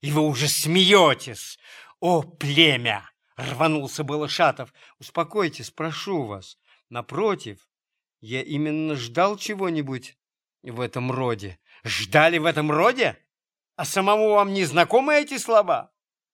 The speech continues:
"Очень знакомы. Я слишком предвижу, к чему вы клоните.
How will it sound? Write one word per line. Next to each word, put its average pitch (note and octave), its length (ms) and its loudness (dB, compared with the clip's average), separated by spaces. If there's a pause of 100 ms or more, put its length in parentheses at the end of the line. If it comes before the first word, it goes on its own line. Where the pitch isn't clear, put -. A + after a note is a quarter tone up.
(440)
"Очень B2 400 -8
знакомы. E3+ 680 -6 (800)
Я C#3+ 140 0
слишком E3+ 540 -4
предвижу, C#3+ 640 -6
к D3+ 60 -16
чему E3+ 320 -2
вы E3+ 140 -4
клоните. E3+ 680 -6